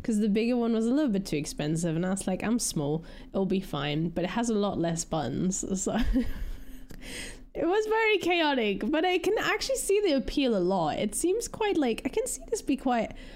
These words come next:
a lot of the, uh, a lot of people I know who play it find it quite therapeutic in a way, just, like,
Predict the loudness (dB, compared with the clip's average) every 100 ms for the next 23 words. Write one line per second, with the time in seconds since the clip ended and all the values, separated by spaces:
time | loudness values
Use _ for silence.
0 | -2 2 2 0 0 2 2 2 2 0
1 | 0 0 0 0 0 0 0 0 -2 -2
2 | 0 0 -2 -6 -16 -6 0 2 2 0
3 | 0 0 0 0 0 2 0 0 0 2
4 | 2 2 -2 -4 -4 0 0 2 0 -2